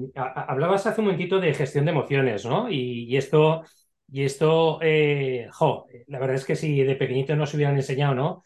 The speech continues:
En la escuela a gestionar las emociones,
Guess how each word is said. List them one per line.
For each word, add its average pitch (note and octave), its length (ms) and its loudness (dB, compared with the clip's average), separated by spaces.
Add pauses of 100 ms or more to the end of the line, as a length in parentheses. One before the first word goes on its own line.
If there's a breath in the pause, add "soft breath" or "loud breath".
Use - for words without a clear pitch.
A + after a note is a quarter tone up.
(200 soft breath)
En A#2+ 120 -8
la A#2+ 80 -2
escuela C3 640 4 (220 soft breath)
a B2 100 -4
gestionar C3 560 2
las C3 180 2
emociones, C3+ 600 0